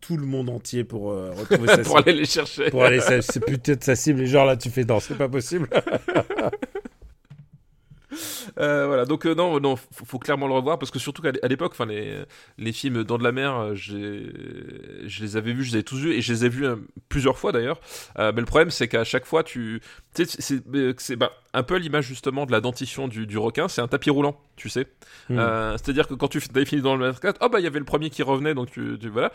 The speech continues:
Speaker 2: et ainsi de suite, ainsi de suite. Et au fait, au bout d'un moment, euh, quand tu regardes, euh, douze fois les, les, la
Speaker 1: Ah, il y a Michael Caine dans celui-là.
Speaker 2: Oui, il y a Michael Caine, ouais, tout à fait. Euh, quand tu regardes douze fois la tétralogie, les, les Dents de la Mer, en,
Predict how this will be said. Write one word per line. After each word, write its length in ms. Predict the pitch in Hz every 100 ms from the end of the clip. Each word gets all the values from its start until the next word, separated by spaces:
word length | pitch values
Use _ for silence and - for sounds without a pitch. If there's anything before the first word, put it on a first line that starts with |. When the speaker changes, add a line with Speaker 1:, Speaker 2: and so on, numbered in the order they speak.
| - -
Speaker 2:
et 80 | -
ainsi 160 | 135 156
de 60 |
suite, 160 | 175 190
ainsi 140 | 160
de 40 | 147
suite. 120 | 156
Et 80 | 131
au 40 |
fait, 180 | 127 160
au 40 | 139
bout 100 | 135
d'un 100 | 135
moment, 300 | 143 170 - - - -
euh, 460 | 120 117 120 123 120
quand 120 | 131
tu 100 | -
regardes, 300 | 127 135 135
euh, 640 | 117 113 110 110 107 110 110 107 107 110
douze 300 | 107 156 -
fois 340 | - 151 160
les, 220 | 143 117 113
les, 180 | 110
la 260 | 110 110 110
Speaker 1:
Ah, 100 | 113
il 60 | 139
y 40 |
a 60 | 104
Michael 440 | 127 160 - 107
Caine 340 | - 175 165 113
dans 100 | 95
celui-là. 300 | - 98 95 120
Speaker 2:
Oui, 100 | 220
il 40 |
y 20 |
a 40 | 175
Michael 220 | 143 156
Caine, 220 | 202 190
ouais, 100 | 120
tout 160 | - 135
à 40 |
fait. 180 | - 135 - - - -
Euh, 420 | 123 113 87 80 - - - - - 73 95 -
quand 80 | 131
tu 80 | 139
regardes 200 | 139 127
douze 160 | 165
fois 160 | - 185
la 100 | 131
tétralogie, 600 | 151 - 139 139 127 143
les, 240 | 127 113 110
les 120 | 117
Dents 140 | 120
de 60 | 117
la 80 | 123
Mer, 260 | 135 139
en, 760 | 117 107 107 107 107 107 107